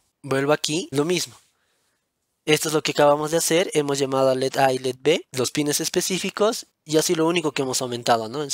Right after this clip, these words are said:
en sí es, era, es el ejercicio uno y sobre ese ejercicio uno hemos aumentado el led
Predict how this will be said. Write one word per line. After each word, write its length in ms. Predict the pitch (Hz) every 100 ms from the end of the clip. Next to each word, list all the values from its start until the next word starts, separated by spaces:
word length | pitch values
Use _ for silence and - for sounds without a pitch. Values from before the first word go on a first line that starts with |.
| -
en 160 | 135
sí 200 | 131 170
es, 120 | 175 170
era, 220 | 147 127
es 240 | 156 156
el 80 | 151
ejercicio 500 | 135 143 - 175 180
uno 320 | 170 165 180
y 60 | 185
sobre 180 | 131 131
ese 140 | 139
ejercicio 440 | 131 123 127 131
uno 140 | 135 156
hemos 220 | 139 117
aumentado 520 | 110 107 120 117 117 101 -
el 400 | 110 107 107 _ _ - - - - _ -
led 240 | 135 139